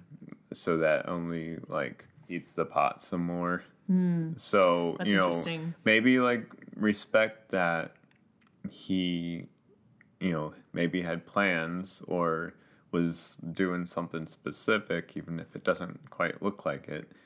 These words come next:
Speaker 1: I mean, obviously, sometimes he is just doing <laughs> nothing.
Speaker 2: <laughs> Yeah.
Speaker 1: But, you know, maybe, like, he looked forward to doing what he's doing all day, and if you just barge in and say, like,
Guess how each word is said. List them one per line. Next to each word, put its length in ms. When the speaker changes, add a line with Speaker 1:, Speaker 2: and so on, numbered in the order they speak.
Speaker 1:
I 60
mean, 140
obviously, 720
sometimes 640
he 120
is 180
just 260
doing 240
<laughs> 120
nothing. 720
Speaker 2:
<laughs> 200
Yeah. 260
Speaker 1:
But, 480
you 140
know, 440
maybe, 640
like, 300
he 140
looked 340
forward 400
to 80
doing 360
what 160
he's 180
doing 260
all 160
day, 500
and 580
if 200
you 100
just 240
barge 360
in 220
and 220
say, 240
like, 220